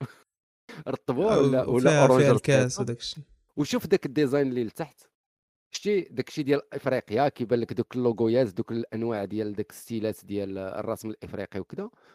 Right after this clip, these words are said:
Speaker 1: وداك ديما كذا، توتال شان، داك الشيء جا زوين، فهمتي؟ Celebration Africa كذا.
Speaker 2: ولوغو،
Speaker 1: اللوغو
Speaker 2: شوف،
Speaker 1: أصلاً
Speaker 2: اللوغو راه
Speaker 1: بالكاد.
Speaker 2: مديور،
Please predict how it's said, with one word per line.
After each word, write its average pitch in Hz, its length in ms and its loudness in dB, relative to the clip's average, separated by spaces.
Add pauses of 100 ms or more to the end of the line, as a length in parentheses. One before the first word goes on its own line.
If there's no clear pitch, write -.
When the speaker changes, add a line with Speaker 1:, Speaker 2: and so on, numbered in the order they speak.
(160)
Speaker 1:
وداك 240 320 2
ديما 120 400 0
كذا، 113 480 -2 (120)
توتال 123 340 -2
شان، 202 220 -6
داك 196 120 -8
الشيء 226 160 -14
جا 240 100 -6
زوين، 170 420 -8
فهمتي؟ 165 420 -18
Celebration 120 720 -12 (100)
Africa 101 460 -16
كذا. 127 320 -14 (160)
Speaker 2:
ولوغو، 247 100 4
Speaker 1:
اللوغو 139 560 6
Speaker 2:
شوف، 180 160 4
Speaker 1:
أصلاً 147 160 2
Speaker 2:
اللوغو 156 160 6
راه 165 80 6
Speaker 1:
بالكاد. 165 180 6
Speaker 2:
مديور، 156 460 4